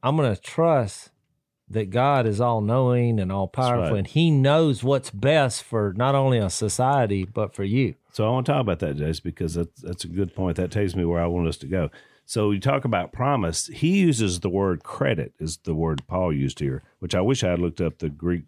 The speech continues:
Speaker 2: word of that. But he says, "Abraham believed God and it was credited to him as righteousness."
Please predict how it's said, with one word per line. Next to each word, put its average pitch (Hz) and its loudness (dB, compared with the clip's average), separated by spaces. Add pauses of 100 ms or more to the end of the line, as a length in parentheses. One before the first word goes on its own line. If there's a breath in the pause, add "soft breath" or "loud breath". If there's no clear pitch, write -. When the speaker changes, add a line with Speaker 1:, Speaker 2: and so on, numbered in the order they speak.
Speaker 2:
word 76 -4
of 71 -6
that. 71 -4
But 76 -4 (300 soft breath)
he 110 -2
says, 101 0
"Abraham 123 2
believed 107 2
God 101 2
and 90 0
it 92 0
was 76 -2
credited 139 -2
to 71 -8
him 71 -6 (600 soft breath)
as 80 -10
righteousness." 101 -6